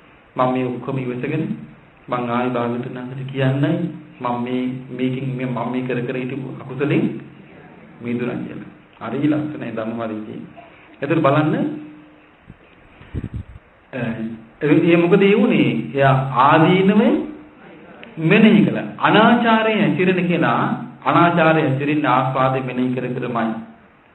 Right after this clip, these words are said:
ආස්වාදයේ මෙනෙහි කරන සංඥාවක්, ආස්වාදයේ මෙනෙහි කරන චිත්‍රයක් එයාගේ ඔළුවට එන්නේ නැත්තම් එයා අනාචාරයේ හැසිරෙන්නේ නැහැ. එතකොට මේකේ ආදීනවේ මෙනෙහි කරන්න පුළුවන් නම් එයාට මේක නරක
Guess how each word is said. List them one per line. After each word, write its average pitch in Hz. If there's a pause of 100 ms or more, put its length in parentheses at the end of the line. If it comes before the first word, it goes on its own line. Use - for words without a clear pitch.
(760)
ආස්වාදයේ 190
මෙනෙහි 156
කරන 175
සංඥාවක්, 165 (220)
ආස්වාදයේ 151
මෙනෙහි 147
කරන 151
චිත්‍රයක් 151 (120)
එයාගේ 151
ඔළුවට 147
එන්නේ 139
නැත්තම් 139 (1040)
එයා 143
අනාචාරයේ 135
හැසිරෙන්නේ 180
නැහැ. 214 (840)
එතකොට 190 (600)
මේකේ 196 (100)
ආදීනවේ 196
මෙනෙහි 135
කරන්න 123
පුළුවන් 113
නම් 107 (800)
එයාට 131
මේක 131
නරක 135